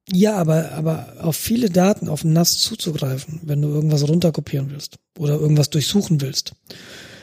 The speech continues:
Fünftausendvierhundert Umdrehungen Festplatten sind scheiße langsam.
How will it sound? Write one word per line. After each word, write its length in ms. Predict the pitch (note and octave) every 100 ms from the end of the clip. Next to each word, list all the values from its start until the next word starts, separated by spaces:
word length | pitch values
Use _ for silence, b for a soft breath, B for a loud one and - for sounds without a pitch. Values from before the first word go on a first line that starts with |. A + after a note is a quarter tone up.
| B B _ _ _ - - _
Fünftausendvierhundert 1300 | - A3 B3 - _ - F#3+ G3 G3+ - G3 F#3+ F#3
Umdrehungen 420 | F3+ - F3 E3
Festplatten 520 | - D#3+ - D#3 D#3+
sind 340 | C#3 C#3+ D3+ - -
scheiße 400 | - C3+ C3 C#3+
langsam. 380 | C3+ C#3 B2